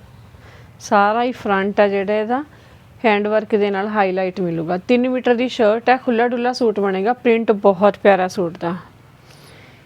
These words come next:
ਇਹ ਹੈਗੀ ਆ ਜੀ ਪਿਓਰ ਮਸਲਿਨ ਦੀ ਸ-, ਸੌਰੀ,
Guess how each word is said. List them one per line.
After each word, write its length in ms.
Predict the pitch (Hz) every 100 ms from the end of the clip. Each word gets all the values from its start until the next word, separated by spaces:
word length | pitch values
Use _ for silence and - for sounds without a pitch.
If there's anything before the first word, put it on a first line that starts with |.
| - -
ਇਹ 140 | 226
ਹੈਗੀ 240 | 247 202 220
ਆ 80 |
ਜੀ 120 | 226 226
ਪਿਓਰ 380 | - 208 214 233 - - _ _ _ _ _ _ _ _ _ _ _ _ 214
ਮਸਲਿਨ 500 | 208 220 196 202 196
ਦੀ 120 | 220
ਸ-, 260 | - 202 202
ਸੌਰੀ, 360 | 233 208 208